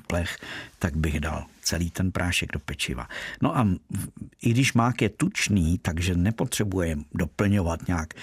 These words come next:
příliš velkým množstvím nějakého dalšího tuku, přesto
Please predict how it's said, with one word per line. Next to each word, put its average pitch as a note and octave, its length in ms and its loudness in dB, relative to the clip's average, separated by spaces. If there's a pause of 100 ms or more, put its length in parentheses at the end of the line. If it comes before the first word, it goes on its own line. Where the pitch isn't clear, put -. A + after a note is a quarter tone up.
(200)
příliš A2+ 560 4 (240)
velkým F#2+ 540 2
množstvím F2+ 580 2
nějakého F2+ 480 2
dalšího G2+ 480 2
tuku, A2+ 440 0 (280)
přesto - 680 0